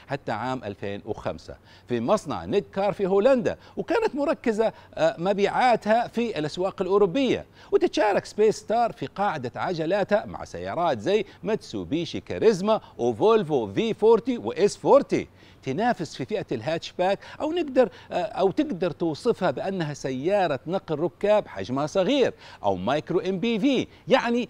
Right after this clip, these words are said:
سيارة حجمها صغير متعددة الأغراض، وتنافس في أسواقنا سيارات زي بيجو تو أو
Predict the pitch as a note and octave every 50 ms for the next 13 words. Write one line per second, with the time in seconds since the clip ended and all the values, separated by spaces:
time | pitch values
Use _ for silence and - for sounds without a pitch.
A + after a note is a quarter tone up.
0 | - - - - D#3 D#3 D#3 E3+ G#3 A#3 A#3+ A3 F3+ D#3 C3 - G#3 G#3+ G3 E3
1 | D#3+ E3+ D3+ C#3+ - - D#3 D3+ C#3+ D3 F#3 G#3+ A3+ A#3 A#3+ A#3 - - - -
2 | - A2+ C3+ - C3 A2+ A2 C#3+ F#3 D#3+ D#3+ F3 D3+ F3 E3+ E3+ D3 D#3 G#3 B3+
3 | B3+ F#3+ A2+ E2 - - - - B2+ C3+ - - G3 A#3+ B3+ A#3+ - - D#3+ C3+
4 | - - A3+ G#3 E3 C#3 B2 - D#3+ F3+ G3+ G3 F3+ E3 D3 A#2+ - A2 A2 A#2+
5 | D#3 F3+ E3+ C#3 A2 C3+ B2+ A2 F2+ C3+ G3 G#3+ F3 B2 A#2+ G2 - F3+ D#3 A#2
6 | F#2+ F2+